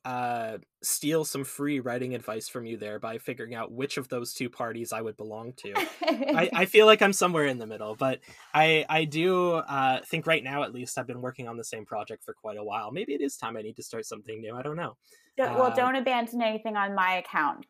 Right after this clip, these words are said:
Speaker 2: Keep going as
Speaker 1: Okay.
Speaker 2: long as you're going. But if it,
Speaker 1: Yeah.
Speaker 2: if you, if we're ever s-, like, if there's suffering, there's something wrong, and there's usually a better way to do it. That's my
Speaker 1: Mm.
Speaker 2: motto,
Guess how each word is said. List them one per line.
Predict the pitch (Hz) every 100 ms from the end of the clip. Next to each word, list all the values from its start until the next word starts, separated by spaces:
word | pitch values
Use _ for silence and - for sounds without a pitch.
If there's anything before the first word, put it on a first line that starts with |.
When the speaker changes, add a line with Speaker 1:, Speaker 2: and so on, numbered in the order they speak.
| -
Speaker 2:
Keep | 277 254 -
going | 214 196 175
as | 165 110
Speaker 1:
Okay. |
Speaker 2:
long | 190 190
as | 196 196
you're | 190
going. | 190 175 139 156 175
But | 190 185
if | 196
it, | 220 214 -
Speaker 1:
Yeah. | 220
Speaker 2:
if | -
you, | 220 - - _ -
if | 254 294
we're | 320
ever | 415
s-, | 403 - -
like, | 240 240
if | 240 -
there's | 349 359 -
suffering, | 165 - 202 214 220 262 277
there's | 208 202
something | 202 196 196 180
wrong, | 147 151 170
and | 160
there's | 160 151
usually | 156 151 147
a | 147
better | 127 143 143
way | 143
to | 147
do | -
it. | - - - _
That's | 185 175 -
my | 156 147
Speaker 1:
Mm. |
Speaker 2:
motto, | 143 120 110 -